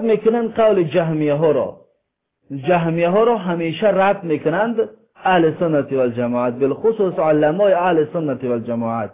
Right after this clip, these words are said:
حتی کان فی خلافت بنی فلان تکلم رویبضة فی امر عامتی. پس یک قصه رو بیان می‌کند، می‌گوید:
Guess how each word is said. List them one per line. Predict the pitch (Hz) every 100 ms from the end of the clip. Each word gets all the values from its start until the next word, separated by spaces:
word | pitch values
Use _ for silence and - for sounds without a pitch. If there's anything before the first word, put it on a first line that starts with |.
| _ _ _ _ _ _ _ _ _ _ _ _ _ _ _ _ _ _
حتی | - 208 294 - 247 226
کان | 247 269 254 226
فی | 220 220
خلافت | - 220 247 247 226 214
بنی | 214 202 202 185
فلان | 190 196 240 247 262 262 254 - _ _ _ _ _ -
تکلم | 190 190 254 269 233 220 202
رویبضة | 190 175 151 165 190 233 233 196 180 240 214 196 214 262 254
فی | 196
امر | 190 202 196 196
عامتی. | 180 175 180 175 160 143 135 131 120 101 - _ _ _ _ _ _ _ _ _ _ _ _ _ _
پس | - 175 220 202
یک | 170
قصه | 165 180 165 226 220
رو | 190
بیان | 165 165 160
می‌کند، | 151 151 160 202 247 - _ _ _ _ _ _ _ _ _ _ -
می‌گوید: | 151 160 180 196